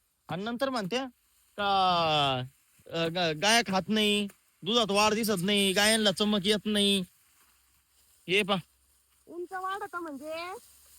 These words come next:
Speaker 2: त्यातलं उलट कंटेंट कमी होत चालत, ते पोकळ पडत चालत ते. म्हणजे हा आपला गोड गैरसमज आहे का, उंच जर वाढलं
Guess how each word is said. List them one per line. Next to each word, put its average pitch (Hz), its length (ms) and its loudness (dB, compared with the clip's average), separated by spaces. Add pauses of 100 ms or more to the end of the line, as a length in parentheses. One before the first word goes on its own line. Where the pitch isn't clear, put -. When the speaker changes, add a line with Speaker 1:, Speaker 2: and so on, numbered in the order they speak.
(640)
Speaker 2:
त्यातलं 320 280 -8
उलट 370 240 -6
कंटेंट 381 460 -6
कमी 392 180 -4
होत 392 220 -6
चालत, 294 300 -6
ते 285 100 -6
पोकळ 330 420 -12
पडत 294 160 -10
चालत 269 420 -10
ते. 220 280 -16 (1400)
म्हणजे 277 180 -8
हा 339 160 -4
आपला 392 220 -2
गोड 466 220 0
गैरसमज 440 600 -4
आहे 294 100 2 (840)
का, 311 60 -2
उंच 415 300 -4
जर 415 260 0
वाढलं 415 400 2